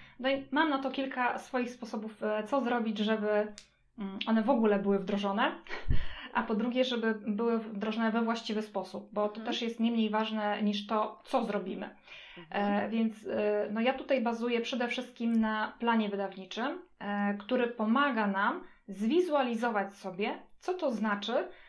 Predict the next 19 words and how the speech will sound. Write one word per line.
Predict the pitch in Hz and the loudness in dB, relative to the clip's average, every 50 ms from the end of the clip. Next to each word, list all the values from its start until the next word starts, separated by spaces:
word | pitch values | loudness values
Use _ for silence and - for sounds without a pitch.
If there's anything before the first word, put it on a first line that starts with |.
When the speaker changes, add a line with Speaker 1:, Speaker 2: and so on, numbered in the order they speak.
| - - _ | -20 -14 _
Speaker 1:
że | 240 254 | -4 -2
będziemy | 247 247 226 226 277 320 339 311 | 0 2 4 4 4 4 4 2
podejmować | - - 226 214 214 208 233 254 247 254 240 240 240 - - - - - _ _ _ _ _ _ _ _ | 0 0 0 2 2 2 2 2 2 2 2 2 0 -4 -12 -18 -20 -20 _ _ _ _ _ _ _ _
takie | - 466 466 - 330 - | -2 -2 0 0 -2 -2
czy | - 262 | -2 -2
inne | - - 240 247 233 233 214 | -2 0 2 4 4 4 4
aktywności. | 214 220 - - 202 202 202 202 202 202 - - - - - - _ _ - - - - _ _ | 4 0 -2 -2 0 2 2 2 0 -2 -6 -10 -14 -16 -16 -18 _ _ -20 -20 -20 -20 _ _
Czyli | - 427 427 392 | 4 4 6 6
na | 349 311 | 6 4
przykład, | - - 208 202 233 - | 2 0 -4 -4 -4 -4
jeżeli | 247 262 339 370 359 | -2 -2 -2 -2 -2
firma | - 349 320 302 269 240 233 | -2 0 2 4 4 4 4
wyobraża | 226 226 294 294 247 269 240 220 214 190 185 | 4 4 4 6 6 4 4 2 0 -2 -4
sobie, | - - 202 - - - 262 | -6 -10 -12 -12 -10 -6 -4
że | 381 453 453 427 | -2 -2 0 0
no | 403 370 | -2 -4
to | 359 262 | -2 0
będzie | 294 302 294 269 262 | 2 2 2 2 0
teraz | 269 247 240 233 226 226 - - _ | 0 0 0 -2 -2 -2 -6 -12 _